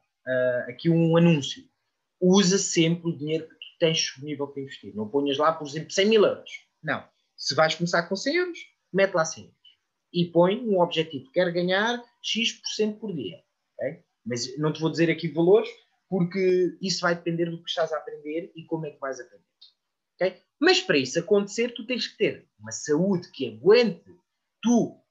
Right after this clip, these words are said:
receberes essa informação, a tal saúde mental e física, uma capacidade física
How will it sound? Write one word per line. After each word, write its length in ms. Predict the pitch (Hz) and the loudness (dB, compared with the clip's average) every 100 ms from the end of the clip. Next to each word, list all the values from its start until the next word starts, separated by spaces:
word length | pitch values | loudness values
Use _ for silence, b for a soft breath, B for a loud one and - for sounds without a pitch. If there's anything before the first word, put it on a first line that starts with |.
| - | -16
receberes 340 | - 131 107 | -10 -8 -8
essa 200 | 113 - | -10 -12
informação, 520 | 131 131 131 208 285 | -16 -12 -8 -6 -6
a 40 | 320 | -2
tal 180 | 160 | -2
saúde 260 | 160 156 139 | -2 -6 -8
mental 380 | 143 - - - | -6 -6 -6 -8
e 160 | 240 254 | -4 -4
física, 500 | - 151 123 143 262 B B B | -4 -8 -10 -8 -10 B B B
uma 240 | 277 311 320 | 0 0 0
capacidade 680 | 294 - 262 - 233 233 | -4 -6 -8 -4 -4 -4
física 360 | - 226 190 185 | -4 -6 -4 -4